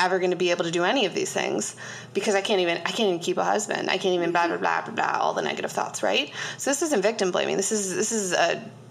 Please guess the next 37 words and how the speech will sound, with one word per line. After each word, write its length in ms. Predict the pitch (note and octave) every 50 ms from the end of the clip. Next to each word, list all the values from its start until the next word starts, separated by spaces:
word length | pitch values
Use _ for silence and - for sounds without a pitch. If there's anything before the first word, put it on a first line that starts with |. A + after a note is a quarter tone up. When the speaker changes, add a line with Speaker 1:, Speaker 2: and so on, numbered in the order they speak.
| - - -
Speaker 1:
fucking 380 | - G3+ F#3+ - G3 F3+ F3 E3
dose 480 | F3 F#3 F#3 G#3+ A#3 G#3+ - - - -
of 440 | - - - - F3 F3 F3 F3+ -
espresso 540 | - - - - G3 G#3 A3 - - F3+ F3+
for 120 | - F#3+
you 60 | F3+ F3
to 40 |
wake 220 | E3+ F3 F3 F3+ F3+
the 80 | G3+
fuck 240 | - F#3 E3+ - - F#3+
up. 320 | G3 G3 - - - - - - -
Speaker 2:
Mm-hmm. 280 | - G3 F3 E3+ F3 E3
Speaker 1:
Wake 160 | G3 A3 G#3+ -
up. 340 | F3+ G#3 F#3+ - - - - - - - - - - - - - - - - - - - - - -
You 240 | F#3+ G3 A#3 C#4+ D4+
are 160 | - G3 G3
in 140 | G3+ G3+ G3
control 380 | F#3+ G3 F#3+ F#3 - G3 F#3+ F3
of 100 | E3+ E3
you. 380 | E3+ G#3+ B3 G#3+ - - - F3+ - - - - - - - -
That 120 | G#3+ B3 C#4
is 100 | C4 F#3+
the 60 | G3
only 200 | G#3 A3+ A3+ A3
thing 160 | - G3+ G3+
you 100 | G3 F#3
are 100 | F3 E3+
in 60 | E3
control 380 | E3 F3 E3+ - G3+ B3 B3 G3+
of. 240 | - - - - - - - - - -
And 140 | G3 G3+ A3+
that 220 | B3+ B3+ G#3+ -
is 140 | G#3 F#3+ F#3 -
a 100 | F#3 E3+
fucking 580 | - - - - A#3 A3 - - G3 F3 F3 E3+
powerful 500 | - - A3 A3 F#3 F3+ E3 - - -
thing. 480 | - - C4+ D#4 C4 F#3 - - -